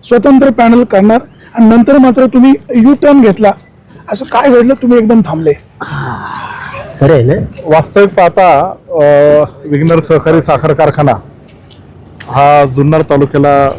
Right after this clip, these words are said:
Speaker 3: वरदान असणारा हा कारखाना आहे. शेठबाबा शेरकर, दत्तूबाबा लेंडे, भीमा शेठ गडगे, दत्तूबाबा काळे, शिवाजीराव काळे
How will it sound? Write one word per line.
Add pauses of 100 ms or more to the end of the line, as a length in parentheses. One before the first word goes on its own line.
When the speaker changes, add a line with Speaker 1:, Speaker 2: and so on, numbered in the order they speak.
(720)
Speaker 3:
वरदान
असणारा
हा
कारखाना
आहे. (1200)
शेठबाबा
शेरकर, (920)
दत्तूबाबा
लेंडे, (1300)
भीमा
शेठ
गडगे, (800)
दत्तूबाबा
काळे, (960)
शिवाजीराव
काळे